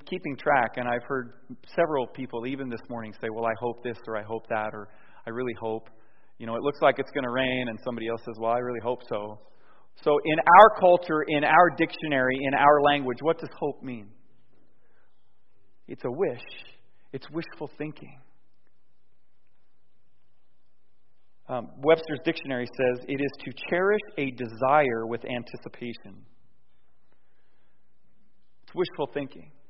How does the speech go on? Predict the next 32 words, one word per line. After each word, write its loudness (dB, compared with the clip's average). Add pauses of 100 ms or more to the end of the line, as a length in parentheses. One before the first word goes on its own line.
(560)
Now, 4 (320)
if 4
we 2
read 0
this 4
next -2
verse 2 (640)
with 0
our 10
understanding 0
of 2
hope 2
in -2
that 10
way, 4
it, -6 (640)
it, 0 (100)
it's 0
really 2
kind 0
of -6 (100)
scary. 0 (420)
Look 2
at 2
verse 2
five. 8 (120)
"But 4
by 12
faith 6
we 2
eagerly 4
await 6